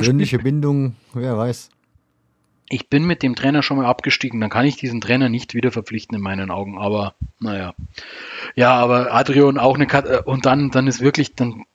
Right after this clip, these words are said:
Speaker 2: in dieser Saison bricht der totale Wahnsinn aus. Also das ist, das ist na-, äh, das ist so im Nachhinein betrachtet, das ist eine der schlimmsten Saisons, was wir da gemacht haben. Da haben wir,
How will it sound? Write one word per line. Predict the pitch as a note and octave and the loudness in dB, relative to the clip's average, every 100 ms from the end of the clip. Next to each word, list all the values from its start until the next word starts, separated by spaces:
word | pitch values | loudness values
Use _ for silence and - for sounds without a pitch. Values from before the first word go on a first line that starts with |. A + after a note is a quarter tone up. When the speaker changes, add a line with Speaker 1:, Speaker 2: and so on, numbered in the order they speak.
| - | -6
Speaker 2:
in | B2 | -2
dieser | D3+ F3 | 2 2
Saison | D3 C3 B2+ C#3 | 2 2 2 2
bricht | B2 - | -2 -4
der | B2 | -4
totale | B2+ - A#2 B2 A2 | -4 0 2 2 0
Wahnsinn | A2 B2 A2 | -2 -2 -4
aus. | G#2 G2+ | -6 -4
Also | G2 | -4
das | A2 B2+ | -2 0
ist, | B2 - - - - - | -2 -6 -10 -14 -6 -4
das | B2 | -2
ist | C#3 - - | -4 -6 0
na-, | C#3 C#3+ D#3 | 2 2 0
äh, | C#3 B2 D#3 _ - | -2 -2 -8 _ -6
das | C3 - | -6 -6
ist | - | 2
so | C3 | 4
im | B2 | 4
Nachhinein | A#2 D3+ - C#3 C3 B2+ | 4 2 2 2 2 0
betrachtet, | - C3 - A#2 | -2 -4 -4 -6
das | A#2+ | -4
ist | A2+ | -2
eine | B2 B2+ | 0 0
der | G#2+ | 0
schlimmsten | - D3 - | -4 -4 -4
Saisons, | A#2 A2+ A#2+ A#2 - - - - | -4 -4 -4 -6 -10 -16 -12 -8
was | - A2+ | -6 -4
wir | A#2+ | -2
da | A#2 | -2
gemacht | G#2+ A2+ A#2 B2+ | -2 -2 -2 -4
haben. | A2+ | -4
Da | G#2 | -2
haben | C3+ C#3 | 0 4
wir, | C#3 | 4